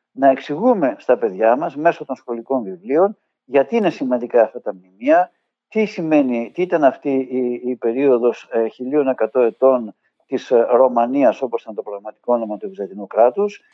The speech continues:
γιατί είναι συνέχεια της ελληνικότητας, ε, της γλώσσας, της παιδείας και βεβαίως να εξηγήσουμε και την οικουμενική ακτινοβολία της ορθόδοξης αγιογραφίας,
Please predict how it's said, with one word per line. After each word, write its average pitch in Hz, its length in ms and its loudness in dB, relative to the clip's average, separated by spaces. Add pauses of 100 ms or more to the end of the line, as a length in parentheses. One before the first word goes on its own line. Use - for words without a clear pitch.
(160)
γιατί 139 360 0
είναι 190 160 -2
συνέχεια 139 460 -2
της - 100 -16
ελληνικότητας, 127 1000 -2 (280)
ε, 131 160 2
της 127 160 -6
γλώσσας, 131 360 -2
της - 160 -20
παιδείας 160 640 0 (220)
και 185 140 0
βεβαίως 151 420 2
να 170 100 -6
εξηγήσουμε 165 640 -8
και 160 140 -8
την 143 180 -8
οικουμενική 127 480 -6
ακτινοβολία 131 840 -2
της - 240 -18
ορθόδοξης 143 680 0
αγιογραφίας, 120 880 0